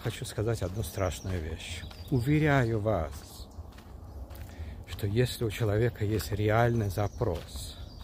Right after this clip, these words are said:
и есть карма у него, соответствующая этому запросу, да, это редко, но бывает, то наверняка будет тот, та ситуация,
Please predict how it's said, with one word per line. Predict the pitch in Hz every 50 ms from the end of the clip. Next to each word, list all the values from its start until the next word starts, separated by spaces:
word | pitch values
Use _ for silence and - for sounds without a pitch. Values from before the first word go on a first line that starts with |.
| - - - - - - - - - - - - - -
и | 123 101
есть | 101 110 104 92 -
карма | - - - 123 123 127 120 110 101
у | 95 92
него, | 95 95 92 90 90 85 85 90 80 - - - - - - - - - - - - - - - - -
соответствующая | - - - 139 123 120 - - 127 135 139 131 - - - - 104 104 98 - - - - 92 90 92 -
этому | 110 107 - - 98 101 98
запросу, | 98 101 92 - - 127 147 165 165 - - - - - - - - - - - - - - - - - - - - - - - - - -
да, | 127 127 117 95 101
это | - - 113 107
редко, | 139 156 - - 107
но | 87 87
бывает, | 82 85 80 85 104 143 156 - - - - - - - - - - - - - - - - - - - - - - - - - -
то | - 107 101 95
наверняка | 104 110 107 104 107 104 104 110 101 - - 135 120 101
будет | 90 - 117 117 113 - - 87 - - - - - - - - - - - - - - - - - - - - -
тот, | - 131 104 85 - - - - - - - - - - - - - - - - - - - - - - - - -
та | 110 98 92
ситуация, | - - - 104 - - 123 123 139 175 185 - - - - 143 147 151 139